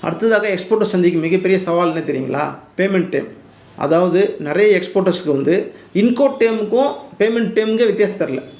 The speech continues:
புதுசா வந்தவங்க நிறைய பேர் அதுலயே கன்ஃபியூஸ் ஆயிடுறாங்க. அதாவது என்ன தெரியுங்களா, உங்களுக்கு வந்து துபாயிலேருந்து ஒரு ஆர்டர் வருதுன்னு வச்சுங்களேன், அதை நீங்க வந்து சோர்ஸ் பண்ணி பேக் பண்ணி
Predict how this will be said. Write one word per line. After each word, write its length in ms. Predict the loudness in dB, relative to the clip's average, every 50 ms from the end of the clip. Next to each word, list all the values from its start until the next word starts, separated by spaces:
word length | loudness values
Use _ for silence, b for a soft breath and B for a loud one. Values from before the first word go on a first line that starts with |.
| -4 -2
புதுசா 320 | -2 0 2 0 0 0
வந்தவங்க 360 | 0 -2 0 0 2 2 2
நிறைய 120 | 2 0 2
பேர் 120 | 2 2
அதுலயே 300 | 2 2 2 0 0 0
கன்ஃபியூஸ் 300 | -2 -2 -2 -2 -2 0
ஆயிடுறாங்க. 340 | -2 0 -2 -4 -4 -4 -6
அதாவது 240 | -2 0 0 2 2
என்ன 140 | 0 0
தெரியுங்களா, 680 | 0 0 -2 -2 -2 -4 -4 -4 -4 -4 -6 -10 -16 B B B B B B B 0
உங்களுக்கு 320 | 2 2 2 2 2 0
வந்து 220 | 0 0 0 0 2
துபாயிலேருந்து 340 | 2 0 0 2 2 2
ஒரு 80 | 2 2
ஆர்டர் 260 | 0 0 0 0 0
வருதுன்னு 260 | -2 0 -2 -4 -6
வச்சுங்களேன், 340 | -6 -6 -8 -6 -6 -8 -8 -10 B B B B B B
அதை 320 | -4 -2 -2 0 0 0 -2
நீங்க 260 | -2 -4 -2 2 2
வந்து 180 | 2 2 0 -2
சோர்ஸ் 420 | 0 2 2 2 2 -2 -4 -2
பண்ணி 340 | -2 -2 0 0 0 -2 -2
பேக் 580 | -4 -6 -12 -8 -4 -2 -2 -2 -4 -6 -6 -4
பண்ணி 420 | -2 -2 0 0 0 0 -2 -2